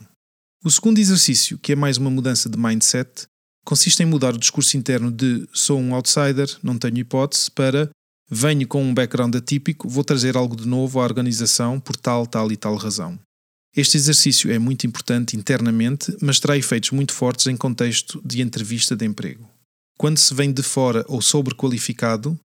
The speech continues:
é fulcral ter este discurso bem definido internamente para se poder convencer interlocutores que, à partida, poderão estar reticentes.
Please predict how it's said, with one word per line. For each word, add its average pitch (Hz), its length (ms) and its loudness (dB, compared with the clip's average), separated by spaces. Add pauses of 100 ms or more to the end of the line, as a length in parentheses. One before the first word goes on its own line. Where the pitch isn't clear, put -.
(120)
é 127 80 -2
fulcral 131 580 0
ter 135 180 0
este 123 240 0
discurso 120 500 0
bem 147 240 2
definido 127 500 0
internamente 117 800 -2 (380)
para 156 140 2
se - 120 2
poder 135 300 0
convencer 127 520 2
interlocutores 131 840 0
que, 160 420 0
à 123 120 -2
partida, 135 540 -4
poderão 135 340 -2
estar 123 240 0
reticentes. - 720 -2